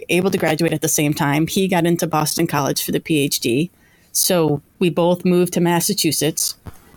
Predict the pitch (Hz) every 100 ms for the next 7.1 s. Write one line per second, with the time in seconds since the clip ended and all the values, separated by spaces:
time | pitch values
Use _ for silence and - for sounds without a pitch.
0 | - 175 190 180 160 160 - 170 156 151
1 | 147 147 165 262 170 156 156 156 175 156
2 | 165 180 - 170 - 160 151 175 185 190
3 | 147 170 156 160 151 160 - 170 165 -
4 | 175 - - _ _ _ _ - - 208
5 | 196 214 - 202 202 208 196 170 202 180
6 | 160 160 214 214 196 202 196 185 190 190
7 | 180